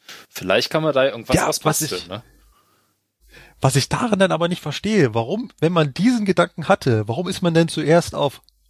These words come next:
Speaker 2: Unterdruckbremsen gekommen?
Speaker 1: Da, da hast du recht, ja. Also Saugluftbremsen, wie man die ja auch umgangssprachlich nennt, also das Prinzip, das verstehe ich auch nicht so wirklich, weil,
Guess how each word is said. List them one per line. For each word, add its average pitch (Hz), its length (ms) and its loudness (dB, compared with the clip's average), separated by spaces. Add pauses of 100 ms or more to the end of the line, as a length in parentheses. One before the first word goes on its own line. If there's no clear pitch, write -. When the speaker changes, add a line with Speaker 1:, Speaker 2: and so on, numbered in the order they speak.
(120)
Speaker 2:
Unterdruckbremsen 160 1400 2
gekommen? 101 480 -2
Speaker 1:
Da, 104 80 -4
da 117 300 2
hast 143 160 0
du 135 60 -4
recht, 107 280 -4
ja. 101 160 0
Also 98 380 -4
Saugluftbremsen, 147 1040 0
wie 120 80 -6
man 120 160 0
die 117 80 -2
ja 117 100 4
auch - 180 -2
umgangssprachlich 113 720 -2
nennt, 107 280 -4
also 104 160 -4
das - 240 -2
Prinzip, 113 420 -4
das - 260 2
verstehe - 440 0
ich 98 100 -2
auch 98 80 -4
nicht 98 160 0
so 92 160 -2
wirklich, 92 340 -4
weil, 101 280 2